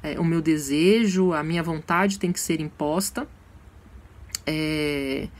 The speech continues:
ou até o impulso mesmo de reações, né? O impulso físico, né? A, a gente pode exercer esse controle dos impulsos. Quanto mais raciocínio, quanto mais autocontrole,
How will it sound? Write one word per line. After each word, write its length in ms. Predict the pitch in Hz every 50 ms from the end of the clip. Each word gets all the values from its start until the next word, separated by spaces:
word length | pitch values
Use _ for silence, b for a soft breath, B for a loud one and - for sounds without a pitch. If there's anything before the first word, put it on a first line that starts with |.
| B B B B
ou 260 | - 220 240 262 277
até 440 | 277 269 - - 220 220 233 269 - -
o 100 | 240 254
impulso 520 | 269 269 - - 226 240 262 - - 285
mesmo 680 | 247 226 220 226 226 254 254 269 269 254 220 175 151 170 - - - - - - - -
de 140 | 165 185
reações, 680 | 202 190 202 220 247 277 - - - 196 214 220 190 160
né? 180 | 156 156 170 202 202 B B B B B -
O 60 | 175
impulso 380 | 170 - - 202 196 - - 233
físico, 640 | - - - 226 233 214 180 165 160 - - 143 135 B B B B B B B B -
né? 300 | - 151 156 170 170 - -
A, 720 | - 151 151 147 147 147 139 139 135 131 127 127 127 127 - - - - - - - - - - - - -
a 60 | -
gente 220 | 175 190 196 -
pode 460 | - - 196 226 262 269 277 262 233 B B B B
exercer 600 | - 180 190 180 190 196 196 - - 208 214 233
esse 200 | 240 - - -
controle 800 | - - 226 214 202 196 196 - 190 202 220 262 285 269 254 208
dos 240 | 175 190 180 180
impulsos. 720 | 185 165 160 - - 156 143 131 131 - - 160 - - B B B B B -
Quanto 260 | 180 180 185 - 185
mais 360 | 175 175 185 214 247 269 254
raciocínio, 920 | 233 214 220 208 - 214 202 - - - - 190 190 180 180 180 175 185 196 B B B B B
quanto 300 | - 170 170 170 - 180
mais 500 | 170 165 170 180 196 214 233 247 233 202
autocontrole, 1000 | 208 202 196 196 202 - - 180 175 175 - 190 180 165 160 165 165 160 175 185